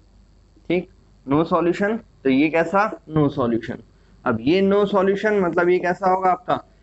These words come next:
Inconsistent। ठीक है, निकाल पाएंगे इसको फटाफट? अब देखो यार, ये मैट्रिक्स मेथड, अब अगर objective की बात मैं कर ही रहा हूं और आपको टू variables मिल रहा है,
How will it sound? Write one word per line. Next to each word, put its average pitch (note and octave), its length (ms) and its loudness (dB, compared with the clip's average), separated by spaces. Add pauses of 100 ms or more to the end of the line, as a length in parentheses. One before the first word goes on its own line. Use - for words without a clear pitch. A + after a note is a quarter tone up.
Inconsistent। B2+ 1160 -4 (680)
ठीक - 160 -4
है, F#3+ 180 -2 (580)
निकाल D3 260 0
पाएंगे F3+ 320 0
इसको G3 200 -2
फटाफट? F#3 420 -2 (420)
अब F#3+ 140 0
देखो E3+ 240 -2
यार, G2+ 180 -8 (140)
ये G#3+ 400 2
मैट्रिक्स F3+ 440 -2
मेथड, C3 260 -4 (440)
अब C#4 240 0 (100)
अगर A3+ 240 2
objective E3 540 -2
की E3+ 100 0
बात C#3+ 240 0
मैं D#3+ 120 -6
कर D3+ 180 0
ही E3+ 120 2
रहा D3+ 200 0
हूं D#3 240 -10
और D#3 220 2
आपको F#3+ 300 0 (1080)
टू A#3+ 100 2 (100)
variables F#3+ 400 0
मिल F3 140 0
रहा C#3+ 180 0
है, G#2 80 -8